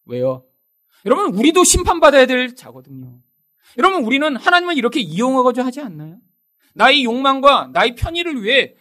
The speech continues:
우리 하나님이 무엇인가 나의 인생에 좋은 일을 주시기를 여태까지 얼마나 많이 간구하셨나요?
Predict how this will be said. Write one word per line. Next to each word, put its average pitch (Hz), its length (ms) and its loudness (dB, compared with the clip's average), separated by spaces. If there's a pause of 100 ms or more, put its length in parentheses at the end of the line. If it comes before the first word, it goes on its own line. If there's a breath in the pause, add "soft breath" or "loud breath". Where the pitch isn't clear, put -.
(120)
우리 240 120 -6
하나님이 320 420 -2
무엇인가 254 500 0
나의 208 220 0
인생에 269 300 -6
좋은 220 280 -2
일을 254 180 -6
주시기를 208 540 -6
여태까지 247 340 -6
얼마나 311 440 0
많이 294 220 0
간구하셨나요? 175 840 -10